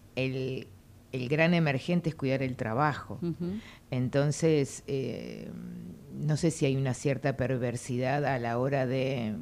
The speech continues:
Speaker 1: poder utilizar ese contexto.
Speaker 2: Está bien, Sari, pero hay algo que tenemos que ser conscientes, que por supuesto que es conservar el trabajo y en este contexto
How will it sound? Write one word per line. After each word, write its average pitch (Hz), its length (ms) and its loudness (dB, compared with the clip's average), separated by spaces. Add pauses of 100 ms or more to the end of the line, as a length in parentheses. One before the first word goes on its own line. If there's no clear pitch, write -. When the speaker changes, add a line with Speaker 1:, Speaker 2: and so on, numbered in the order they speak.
Speaker 1:
poder 131 300 0
utilizar 135 600 0 (140)
ese - 280 -2
contexto. - 760 -4 (380)
Speaker 2:
Está 180 160 -2
bien, 170 240 2
Sari, 170 260 0
pero 170 220 0
hay 190 160 2
algo 208 300 0
que - 100 -4
tenemos 170 340 -4
que 170 80 -4
ser 170 220 -6
conscientes, 156 680 -4 (680)
que 170 260 -2 (600)
por 170 160 -2
supuesto 226 440 -2
que 180 100 -2
es 180 80 -6
conservar 170 640 0
el 180 140 -2
trabajo 170 460 -2
y 170 120 0
en 160 100 2
este 160 280 0
contexto 175 880 -2